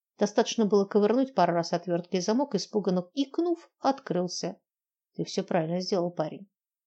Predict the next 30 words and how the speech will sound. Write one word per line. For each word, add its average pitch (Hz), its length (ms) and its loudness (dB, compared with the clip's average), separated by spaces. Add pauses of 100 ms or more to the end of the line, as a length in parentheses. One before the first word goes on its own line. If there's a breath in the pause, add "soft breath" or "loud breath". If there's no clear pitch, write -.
У - 60 -4
тебя 185 220 4
ещё 185 240 0
есть 170 160 0
шанс 196 320 -2
на 165 80 -4
починку. 165 640 -4 (640)
Я 330 120 4
плотно 180 360 0
закрыла 165 380 -4
за 160 140 -4
собой 165 340 -2
дверь, 226 240 -2
чтобы 226 240 -2
она 220 140 2
не 214 120 2
привлекла 208 500 2
ненужное 196 440 -2
внимание 190 460 -2
своей 185 240 -2
нескромной 180 520 0
распахнутостью, 180 960 -4 (440)
и 320 60 0
осмотрелась. 160 840 -2 (920)
Ну, 247 200 4
так 359 220 6
и 381 100 10
есть, 165 260 4
это 285 200 2
склад. 180 440 -2